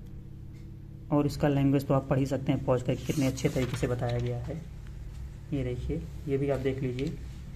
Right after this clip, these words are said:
आप मोहनजोदाड़ो का स्नानागार पढ़ते होंगे, आप देख सकते हैं मोहनजोदाड़ो का स्नानागार किस तरह इसमें दिखाया गया है।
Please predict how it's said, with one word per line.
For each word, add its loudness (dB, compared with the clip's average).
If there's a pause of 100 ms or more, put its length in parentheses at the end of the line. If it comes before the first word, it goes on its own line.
(580)
आप 6
मोहनजोदाड़ो 8
का 6
स्नानागार 8
पढ़ते 4
होंगे, 6
आप 6
देख 6
सकते 0
हैं 6
मोहनजोदाड़ो 6
का 0
स्नानागार 4
किस 2
तरह 6
इसमें 4
दिखाया 4
गया 0
है। -4